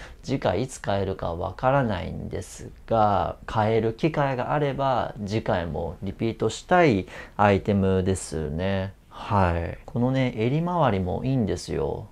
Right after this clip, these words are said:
あんまりこう、首がだらーっとしないですし、第八位はエブリワンのパッ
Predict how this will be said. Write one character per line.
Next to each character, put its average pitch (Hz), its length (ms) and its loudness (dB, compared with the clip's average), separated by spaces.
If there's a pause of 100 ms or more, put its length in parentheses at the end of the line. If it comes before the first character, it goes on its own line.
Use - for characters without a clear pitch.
あ 123 80 -2
ん 127 40 0
ま 131 100 2
り 131 80 -2
こ 123 180 0
う、 - 40 -10
首 113 260 -2
が 110 280 2
だ 104 120 0
ら 110 280 2
ー - 20 0
っ - 60 -12
と - 320 -6
し - 200 -10
な 104 160 -2
い 92 80 -4
で 82 120 -8
す 87 160 -12
し、 80 560 -4 (100)
第 98 240 4
八 - 480 0
位 95 60 6
は 85 280 4
エ 151 120 8
ブ 151 180 6
リ 139 120 2
ワ 123 140 2
ン 139 120 0
の 165 220 2 (120)
パ - 140 -4
ッ - 20 -2